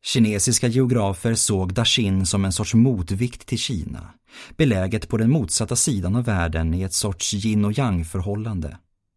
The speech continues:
Ur Kinas perspektiv var romarriket ett avlägset och nästintill mystiskt land.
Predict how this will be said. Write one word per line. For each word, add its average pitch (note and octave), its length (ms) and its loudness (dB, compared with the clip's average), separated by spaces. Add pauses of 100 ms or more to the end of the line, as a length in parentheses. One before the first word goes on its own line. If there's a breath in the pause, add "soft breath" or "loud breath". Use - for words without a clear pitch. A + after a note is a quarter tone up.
(640)
Ur G#2 200 -2
Kinas G#2+ 440 2
perspektiv A2 600 0
var F#2 280 0
romarriket F#2+ 720 0
ett F#2 140 -4
avlägset G2+ 1000 -2
och F#2 180 -4
nästintill F#2+ 760 0
mystiskt F#2+ 840 -2
land. A#1 380 -8